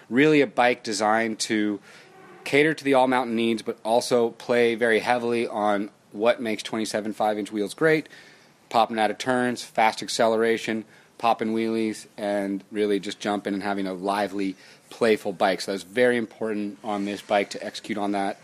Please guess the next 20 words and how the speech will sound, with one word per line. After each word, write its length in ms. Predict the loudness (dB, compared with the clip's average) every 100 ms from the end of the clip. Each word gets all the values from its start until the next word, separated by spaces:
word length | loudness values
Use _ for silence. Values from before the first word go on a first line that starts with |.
| -10
but 160 | -10 0
also 380 | 0 2 -2 -2
have 160 | -2
it 80 | -2
very, 420 | -2 0 0 -2 -6 -16 -10 -6
be 80 |
very 380 | -6 0 2 2
capable 540 | 0 -2 -2 2 2 2
at 160 | -4 -6
high 280 | -4 -2 -2
speeds. 680 | -4 -2 -2 -2 -6 -14
So, 400 | -12 -4 -4 -4 -8 -20 -20 -20 -8
um, 300 | -4 -2 0
long 180 | 0 0
front 260 | -4 -4
centers, 400 | -4 -2 -2 -4
but 140 | -6 -6
short 260 | -4 -2
rear 180 | 0 0
centers 560 | 2 2 2 -2 -6